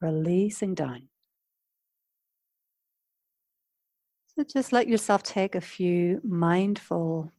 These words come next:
breaths. Eyes closed if that's comfortable. So first of all,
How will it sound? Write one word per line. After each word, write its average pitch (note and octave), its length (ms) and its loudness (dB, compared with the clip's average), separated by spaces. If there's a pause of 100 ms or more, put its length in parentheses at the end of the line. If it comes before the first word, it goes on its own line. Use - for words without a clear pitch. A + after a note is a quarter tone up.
(160)
breaths. F3 1000 -2 (2750)
Eyes F#3 360 2
closed F3+ 680 -2
if F3 180 -2
that's E3+ 280 -4
comfortable. E3+ 800 -4 (1700)
So A3 240 4
first C#4+ 680 4
of G#3+ 120 0
all, E3 580 0